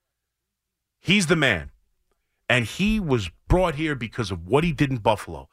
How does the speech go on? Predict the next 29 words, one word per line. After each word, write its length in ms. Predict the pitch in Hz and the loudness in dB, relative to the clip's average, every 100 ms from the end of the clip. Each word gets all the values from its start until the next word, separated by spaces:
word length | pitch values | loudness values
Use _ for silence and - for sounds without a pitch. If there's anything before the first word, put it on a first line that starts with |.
| _ _ | _ _
and 160 | 98 113 | 0 2
that's 280 | 127 - | 2 -2
dr-, 400 | - - - - - _ | -14 -16 -14 -14 -14 _
draft 460 | - 131 156 175 - | 0 4 4 2 -2
and 120 | 123 | -4
develop 720 | 101 92 92 175 185 82 - - _ _ _ _ _ _ _ _ _ | -4 -6 2 2 2 -2 -4 -6 _ _ _ _ _ _ _ _ _
Josh 320 | 151 127 123 | 2 4 2
Allen. 260 | 98 78 - _ _ _ _ _ _ _ _ - | 0 -2 -10 _ _ _ _ _ _ _ _ -2
And 140 | 131 | -2
if 100 | 107 | 0
his 200 | 165 185 | -2 -2
time 360 | - 175 165 151 | 0 2 2 -2
comes 340 | - 160 170 | -2 -2 -2
and 140 | 196 | -4
goes 400 | 151 175 147 107 | -2 -2 -2 -6
with 120 | 95 - | -8 -8
this 140 | 151 | -4
franchise, 720 | - 170 156 - 76 - - _ _ _ _ _ _ | 0 2 2 0 -4 -8 -20 _ _ _ _ _ _
and 140 | 113 107 | -2 0
he 180 | 156 175 | 0 0
was 160 | 131 | -2
never 360 | 101 113 151 180 | 0 2 4 2
given 280 | 156 185 180 | 0 2 2
an 60 | |
opportunity 720 | 180 175 156 - 180 95 76 - _ _ _ | 2 2 -2 -2 -2 -4 -10 -20 _ _ _
to 80 | 147 | -2
develop 480 | 123 117 139 123 - | 0 2 2 2 0
his 240 | 160 180 | 0 0
guy, 340 | 147 165 156 | 2 4 2